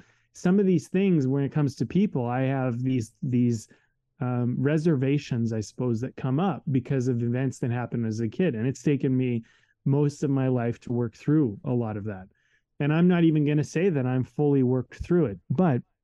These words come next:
I do have to acknowledge that when I'm scared of people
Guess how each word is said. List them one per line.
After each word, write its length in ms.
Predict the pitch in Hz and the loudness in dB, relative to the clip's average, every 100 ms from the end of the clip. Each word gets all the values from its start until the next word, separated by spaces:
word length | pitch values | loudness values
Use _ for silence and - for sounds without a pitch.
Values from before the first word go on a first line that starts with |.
| _ _ _ _ _ _ _ _ | _ _ _ _ _ _ _ _
I 80 | 147 | 0
do 200 | 131 202 | 4 4
have 200 | 196 180 | 4 2
to 120 | 165 | 2
acknowledge 520 | 147 135 160 165 131 127 | 2 2 0 0 -2 -2
that 140 | 139 | -4
when 160 | 143 170 | 0 2
I'm 200 | 185 160 | 4 2
scared 640 | - - 165 156 135 123 - _ _ _ _ | 0 -2 0 2 0 -2 -6 _ _ _ _
of 180 | 143 123 | -4 -4
people 460 | - 180 - 110 | -4 -4 -4 -6